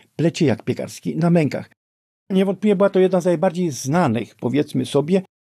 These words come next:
egzekucji, e, w Rzeczypospolitej, która odbiła się echem, no musiała się odbić echem także w Europie.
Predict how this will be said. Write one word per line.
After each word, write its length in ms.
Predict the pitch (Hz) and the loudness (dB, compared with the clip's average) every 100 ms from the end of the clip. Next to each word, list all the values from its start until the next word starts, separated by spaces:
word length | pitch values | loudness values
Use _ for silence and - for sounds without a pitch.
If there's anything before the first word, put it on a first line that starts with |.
| _ - | _ -4
egzekucji, 760 | 139 156 - - - 143 - - | 0 0 -2 -6 -2 -2 -2 -4
e, 300 | 139 143 - | -6 -4 -4
w 80 | 113 | -4
Rzeczypospolitej, 720 | 160 - 151 - 139 127 185 | -4 -2 -4 0 -2 0 -2
która 220 | - 180 | 2 2
odbiła 320 | 170 131 131 | 2 2 2
się 120 | 165 | 2
echem, 180 | 123 139 | 0 0
no 100 | 151 | 0
musiała 240 | 156 156 151 | 0 2 2
się 120 | 151 | 2
odbić 180 | 147 175 | 0 0
echem 200 | 156 151 | -2 0
także 220 | 113 127 | 0 0
w 60 | |
Europie. 420 | 170 180 123 - | 2 2 0 -4